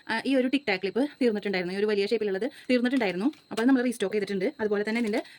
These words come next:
ചെറിയ സൈസും അവൈലബിൾ ആണ്. അങ്ങനെ രണ്ട് സൈസിലുള്ള, ആ, ടിക് ടാക്. പിന്നെ വരുന്നതാണ് ഈ ഒരു, ഈ ബോക്സ് ടൈപ്പ്, ബോക്സിലുള്ള ഇതേപോലെയുള്ള ക്രാബ്സ്, ബട്ടർഫ്ലൈ ക്രാബ്സ് ആണ്. ഇതിൻ്റെ രണ്ടും മൂന്നും, ആ, പാക്കറ്റ് ഉണ്ടായിരുന്നു. ഇനി നമ്മൾ, ആ,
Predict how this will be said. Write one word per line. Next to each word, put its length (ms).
ചെറിയ 240
സൈസും 260
അവൈലബിൾ 320
ആണ്. 100
അങ്ങനെ 240
രണ്ട് 180
സൈസിലുള്ള, 340
ആ, 220
ടിക് 180
ടാക്. 140
പിന്നെ 180
വരുന്നതാണ് 400
ഈ 100
ഒരു, 120
ഈ 20
ബോക്സ് 300
ടൈപ്പ്, 260
ബോക്സിലുള്ള 400
ഇതേപോലെയുള്ള 420
ക്രാബ്സ്, 380
ബട്ടർഫ്ലൈ 300
ക്രാബ്സ് 300
ആണ്. 140
ഇതിൻ്റെ 220
രണ്ടും 200
മൂന്നും, 200
ആ, 20
പാക്കറ്റ് 260
ഉണ്ടായിരുന്നു. 360
ഇനി 140
നമ്മൾ, 140
ആ, 20